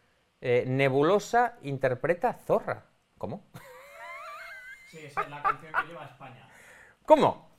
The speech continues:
Speaker 2: Sí, sí.
Speaker 1: España lleva una canción que se llama Zorra.
Speaker 2: Correcto.
Speaker 1: Hombre, mejor así que al revés. Que Zorra lleve la
Speaker 2: Lleva
Speaker 1: canción Nebulosa.
Speaker 2: Nebulosa.
Speaker 1: Eh, Nebulosa. Vale.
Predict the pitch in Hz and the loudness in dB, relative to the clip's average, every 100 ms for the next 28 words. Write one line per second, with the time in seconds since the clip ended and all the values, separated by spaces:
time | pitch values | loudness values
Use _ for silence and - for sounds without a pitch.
0 | _ - - - - - 202 247 220 202 | _ -20 -20 -12 -12 0 4 6 4 4
1 | 180 190 226 196 185 220 247 104 - 147 | 0 -2 -4 -6 -2 0 0 -2 -6 -18
2 | 131 - _ - _ _ _ _ _ _ | -18 -20 _ -20 _ _ _ _ _ _
3 | _ 156 190 127 135 - 175 185 175 208 | _ 4 6 6 0 6 6 6 4 4
4 | 165 127 190 - - _ _ _ _ 120 | 6 4 2 -2 -14 _ _ _ _ -4
5 | 113 135 135 143 151 117 123 123 117 117 | 0 4 6 6 4 2 0 2 2 2
6 | 143 123 113 139 180 - 143 - - - | 2 0 0 2 2 -2 -8 -14 -20 -20
7 | _ _ _ _ - 123 117 117 113 135 | _ _ _ _ -2 0 0 -2 -2 2
8 | 165 - 85 - _ _ _ 123 110 | 0 0 -12 -12 _ _ _ 4 4